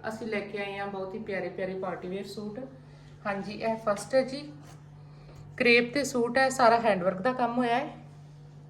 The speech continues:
ਹਾਂਜੀ, ਬਹੁਤ ਹੀ ਪਿਆਰਾ ਸੂਟ ਤਿਆਰ ਹੋਇਆ ਹੈ। ਇਹਦੇ ਵਿੱਚ ਮਜੰਟਾ ਕਲਰ ਦੇ ਵਿੱਚ, ਅਹ, ਥਰੈਡ ਵਰਕ ਯੂਜ਼ ਹੋਇਆ ਹੈ। ਹਾਂਜੀ, ਇਹ ਇਹਦੇ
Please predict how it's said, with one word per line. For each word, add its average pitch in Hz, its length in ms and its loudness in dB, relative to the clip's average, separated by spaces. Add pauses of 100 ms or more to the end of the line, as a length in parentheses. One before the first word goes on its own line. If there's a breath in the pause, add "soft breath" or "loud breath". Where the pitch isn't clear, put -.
(520 loud breath)
ਹਾਂਜੀ, 196 260 0
ਬਹੁਤ 208 340 2
ਹੀ 269 60 -2
ਪਿਆਰਾ 226 280 4
ਸੂਟ 220 300 -6
ਤਿਆਰ 214 260 2
ਹੋਇਆ 220 160 4
ਹੈ। 277 300 2 (100)
ਇਹਦੇ 233 160 2
ਵਿੱਚ 226 340 -2 (400 loud breath)
ਮਜੰਟਾ 214 440 4
ਕਲਰ 240 240 2
ਦੇ 226 140 -2
ਵਿੱਚ, 226 240 -2
ਅਹ, 190 680 2
ਥਰੈਡ 185 240 0
ਵਰਕ 226 300 -2
ਯੂਜ਼ 247 260 -4
ਹੋਇਆ 233 300 0
ਹੈ। 311 160 -6 (2250)
ਹਾਂਜੀ, 185 580 -2
ਇਹ 208 80 0
ਇਹਦੇ 214 600 0